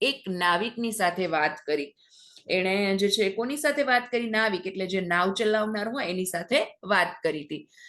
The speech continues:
નાવિક ત્યાં જવા તૈયાર થયો, પરંતુ અડધા જ રસ્તે એમની હોડી એ મોજાઓની ઝાપટને કારણે ઊંધી વળી ગઈ.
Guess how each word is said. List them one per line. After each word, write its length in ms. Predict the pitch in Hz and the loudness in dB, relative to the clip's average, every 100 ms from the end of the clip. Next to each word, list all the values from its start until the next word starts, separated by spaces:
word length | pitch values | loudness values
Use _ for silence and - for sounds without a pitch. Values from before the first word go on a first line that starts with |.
| - - | -16 -2
નાવિક 400 | 214 233 269 320 330 | 4 6 6 2 2
ત્યાં 180 | 302 262 | 2 4
જવા 260 | 262 262 | 4 4
તૈયાર 440 | 254 190 190 226 233 | 2 0 2 2 2
થયો, 340 | 226 214 214 _ - | -2 -4 -8 _ -6
પરંતુ 440 | 220 240 247 262 | -2 -2 -2 -2
અડધા 400 | - 196 190 254 | 2 4 6 4
જ 80 | 233 | 4
રસ્તે 340 | 220 214 - | 2 0 0
એમની 280 | 208 185 196 | 0 0 -2
હોડી 360 | 180 185 208 233 | -2 0 0 -2
એ 160 | - | -4
મોજાઓની 760 | 190 185 180 180 226 220 214 185 | -4 -2 -2 0 2 2 2 0
ઝાપટને 560 | - 165 - 190 220 202 | -4 -10 -4 -4 -2 -2
કારણે 440 | 185 175 247 294 - - - | 2 2 2 0 -6 -20 -10
ઊંધી 360 | 170 175 185 196 | -4 0 2 2
વળી 240 | 190 185 | 4 4
ગઈ. 240 | 175 175 | 2 -2